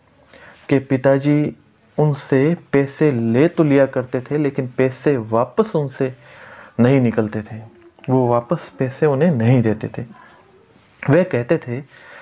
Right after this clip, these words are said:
कि तुम लोग फिजूल खर्च कर दोगे, तुम्हें पता नहीं है पैसों का व्यय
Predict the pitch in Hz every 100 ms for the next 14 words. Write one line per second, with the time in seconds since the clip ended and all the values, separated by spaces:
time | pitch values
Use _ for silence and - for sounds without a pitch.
0 | - 151 139 165 156 127 139 151 - -
1 | 135 160 202 180 - 117 - 117 110 117
2 | 123 127 127 120 120 127 135 139 117 117
3 | 117 - 113 - 117 113 110 113 120